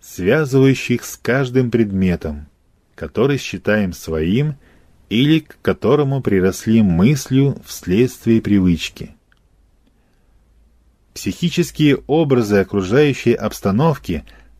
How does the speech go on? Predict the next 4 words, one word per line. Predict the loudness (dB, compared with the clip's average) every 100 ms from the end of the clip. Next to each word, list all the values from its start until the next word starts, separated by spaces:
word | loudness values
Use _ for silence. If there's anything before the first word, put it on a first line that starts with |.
| -8
настолько | -6 -6 -2 0 0 -2
внедряются | -2 -2 -2 -2 -2 -6 -4 -4
в | -2
сознание, | -4 -4 0 0 2 0 0 -4